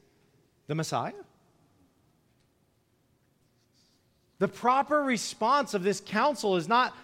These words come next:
silent allowance or trying to quietly dismiss them. The proper response of this council is repentance and rejoicing that the Messiah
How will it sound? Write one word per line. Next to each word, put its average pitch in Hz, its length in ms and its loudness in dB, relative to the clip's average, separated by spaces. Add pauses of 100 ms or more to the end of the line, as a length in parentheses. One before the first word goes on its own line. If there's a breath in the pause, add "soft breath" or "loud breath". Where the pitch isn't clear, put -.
silent 220 800 2
allowance 185 680 4
or 143 220 0 (180 loud breath)
trying 196 300 2
to 139 100 0 (200 loud breath)
quietly 180 640 2
dismiss 156 600 -2
them. 165 220 0
The 160 80 0
proper 294 460 2
response 262 480 -2
of 208 80 0
this 180 220 -2
council 233 600 -4 (240 loud breath)
is 220 220 2
repentance 233 1300 0 (320 soft breath)
and 233 240 2
rejoicing 208 960 0
that 190 160 0
the 208 80 0
Messiah 202 800 0